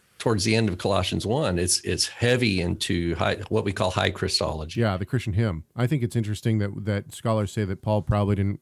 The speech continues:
Speaker 2: uh, write that, which means that enough believing communities in the first century,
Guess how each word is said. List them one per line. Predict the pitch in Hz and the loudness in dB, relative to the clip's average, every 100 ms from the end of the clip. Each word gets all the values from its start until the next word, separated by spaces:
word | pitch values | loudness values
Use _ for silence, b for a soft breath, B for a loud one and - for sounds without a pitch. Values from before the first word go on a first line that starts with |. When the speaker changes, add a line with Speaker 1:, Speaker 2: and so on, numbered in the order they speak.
| - | -6
Speaker 2:
uh, | 92 87 | -4 -2
write | 90 104 127 | 0 0 0
that, | 156 190 - b b b b b | 0 -2 -6 b b b b b
which | 131 135 | -2 4
means | 147 147 110 | 4 4 4
that | 123 113 - - | 4 2 0 2
enough | 120 127 135 139 - _ _ _ _ _ - 110 | 4 6 4 2 -4 _ _ _ _ _ -10 2
believing | 127 131 127 123 | 4 6 6 4
communities | 120 120 120 110 107 | 4 4 4 4 0
in | - 120 | 2 0
the | 110 | 0
first | - 147 147 - | 0 2 2 2
century, | 135 123 - 98 104 104 | 2 2 0 -6 -6 -8